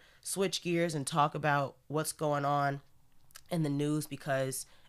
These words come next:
it is my identity. When I started this podcast, I used to talk about relationships and stuff, and I still do. Then the podcast kinda took its own path and started becoming a pop culture roundup, and I love it. Don't get me wrong. I really see myself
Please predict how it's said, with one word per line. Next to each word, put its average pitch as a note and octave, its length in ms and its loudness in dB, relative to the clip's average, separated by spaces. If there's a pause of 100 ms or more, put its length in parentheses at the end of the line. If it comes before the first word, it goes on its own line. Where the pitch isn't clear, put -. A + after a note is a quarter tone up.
it D#3+ 200 -2
is D#3 240 0
my D3 200 2
identity. - 720 -4 (180)
When E3+ 140 4
I E3+ 60 6
started F3 280 6
this F3 140 -2
podcast, E3+ 640 4
I F3+ 80 0
used F3 140 -2
to E3 40 -6
talk D#3+ 180 2
about D#3 180 2
relationships D3 580 -2
and C#3 80 -6
stuff, C#3 260 2
and - 80 6
I B3+ 60 4
still C#4 280 2
do. D#3 280 -2 (480)
Then G#3+ 380 4
the G3 80 -2
podcast G3 500 2
kinda F3+ 180 -2
took F3+ 220 -4
its F3 140 -6
own E3+ 460 2 (920)
path E3 480 4
and D#3 140 -2
started D#3+ 320 4
becoming D#3+ 240 2
a - 20 -2
pop E3+ 260 0
culture E3 240 0
roundup, E3 480 4 (300)
and A3+ 140 8
I G#3+ 140 8
love F#3 380 2
it. C3+ 220 -2
Don't G3 180 6
get G3+ 120 0
me F#3 80 2
wrong. D3 400 2 (340)
I F3 120 6
really G3 340 2
see F#3+ 180 0
myself D#3+ 800 2